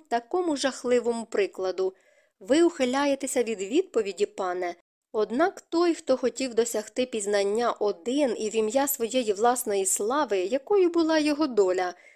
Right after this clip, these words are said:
подібно до учня-чарівника, він втратив владу над своєю наукою, і це потрясло світи. І Люцифер,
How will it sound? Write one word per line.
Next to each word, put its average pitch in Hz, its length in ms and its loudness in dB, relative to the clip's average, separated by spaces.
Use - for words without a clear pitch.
подібно 214 480 0
до 214 140 4
учня-чарівника, 220 1300 -2
він 233 100 0
втратив 302 640 -2
владу 294 380 0
над 269 180 -2
своєю 247 440 0
наукою, 220 720 -2
і 214 100 -4
це 359 260 -2
потрясло 262 680 -2
світи. 254 600 -4
І 214 140 2
Люцифер, 220 720 0